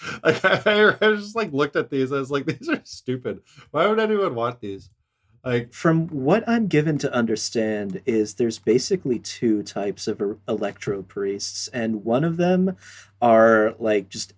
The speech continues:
Speaker 2: Emperor Palpatine shit. Like, they learned how to use, like, just, uh, bio amplifiers to shoot lightning out of their hands, and then the other guys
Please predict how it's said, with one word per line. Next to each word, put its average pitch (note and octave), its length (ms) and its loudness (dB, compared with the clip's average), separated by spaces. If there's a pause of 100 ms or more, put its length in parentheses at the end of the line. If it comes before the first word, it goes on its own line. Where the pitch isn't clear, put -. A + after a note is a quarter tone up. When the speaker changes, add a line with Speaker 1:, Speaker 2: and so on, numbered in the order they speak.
Speaker 2:
Emperor A2+ 380 4
Palpatine D3 680 -2
shit. D3+ 360 0
Like, A2 200 0
they A2 120 4
learned A2 300 0
how A2+ 180 -2
to G#2+ 80 2
use, G#2+ 440 -2
like, G2+ 240 -6 (380)
just, A#2 200 -2 (120)
uh, C3 220 -8
bio A2+ 540 2
amplifiers A2+ 800 -2
to A#2+ 60 -8
shoot A#2 300 -2
lightning A2 480 -6
out A2 160 -2
of A2 60 -2
their G#2+ 140 0
hands, A2 680 -6
and G#2+ 160 -4
then G#2+ 100 -4
the G#2 140 0
other D#3 200 4
guys G2 680 0